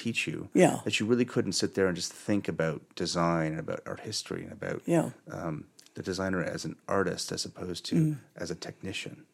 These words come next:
Speaker 2: Yes.
Speaker 1: Uh, and, uh, it, uh, yeah, it feels like that's missing
Speaker 2: Yeah,
Speaker 1: somehow,
Speaker 2: well,
Speaker 1: you
Speaker 2: it,
Speaker 1: know?
Speaker 2: it's always seemed to me extremely peculiar that the exhibitions that there have been on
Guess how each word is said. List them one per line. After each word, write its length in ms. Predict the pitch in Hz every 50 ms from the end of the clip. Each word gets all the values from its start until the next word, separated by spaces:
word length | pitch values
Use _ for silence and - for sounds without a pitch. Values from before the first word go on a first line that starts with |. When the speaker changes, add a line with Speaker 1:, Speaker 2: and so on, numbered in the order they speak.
| - - -
Speaker 2:
Yes. 380 | - 101 98 95 - - - -
Speaker 1:
Uh, 680 | 104 101 95 95 92 92 90 90 90 87 87 85 87 - - -
and, 400 | 95 92 92 92 92 87 87 - _ _ _ _ _ _ _ -
uh, 200 | - - 90 - - _ _ - -
it, 100 | 92 95 - - -
uh, 60 | - 107
yeah, 220 | 104 117 113 101
it 100 | - -
feels 300 | - - 117 120 113 -
like 100 | 101 90
that's 260 | - 98 - - -
missing 440 | 95 92 104 110 - - - 101 -
Speaker 2:
Yeah, 80 | - -
Speaker 1:
somehow, 280 | - - - - - -
Speaker 2:
well, 140 | 220 247 277
Speaker 1:
you 60 | 269
Speaker 2:
it, 100 | 320 302
Speaker 1:
know? 60 | 320 294
Speaker 2:
it's 120 | 254 - 285
always 380 | 277 285 285 269 233 214 -
seemed 320 | - - 226 208 196 175 156
to 60 | 180
me 240 | 175 180 185 180 151
extremely 880 | - - - - - - - - - 220 214 202 185 175 165 156 156 156
peculiar 640 | - - 156 - - 180 170 165 156 - - 147
that 180 | - - - -
the 180 | - 147 98 -
exhibitions 800 | 170 180 - - - - - 143 - - - - - - -
that 180 | - - - -
there 180 | - - 143 143
have 300 | 139 156 131 - 170 -
been 420 | 160 170 165 156 170 170 185 185 - - _ _ _ _ _ - - - - - - - - _ _ _
on 600 | - 165 170 156 151 147 143 151 165 160 156 139